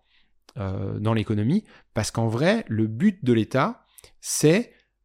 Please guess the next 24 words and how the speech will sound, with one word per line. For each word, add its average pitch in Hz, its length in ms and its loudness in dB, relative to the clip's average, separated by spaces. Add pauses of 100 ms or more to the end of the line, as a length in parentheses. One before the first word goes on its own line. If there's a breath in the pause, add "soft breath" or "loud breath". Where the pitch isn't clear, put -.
(160)
d'encadrer, 147 800 4
d'assurer, 139 880 2
de 131 100 0
créer 147 300 0
des 131 140 2
lois, 131 420 0
de 135 80 -2
machin, 170 460 -2
et 120 140 -2
comme 196 220 2
il 180 140 2
le 151 140 4
fait 165 240 0
de 117 80 0
plus 208 360 0
en 170 120 0
plus - 320 -6
pour - 160 -10
que 113 80 -4
le 110 80 -2
marché 120 260 -4
s'étende, 160 460 -4 (200 loud breath)
bah, 101 140 -6
il, - 640 -16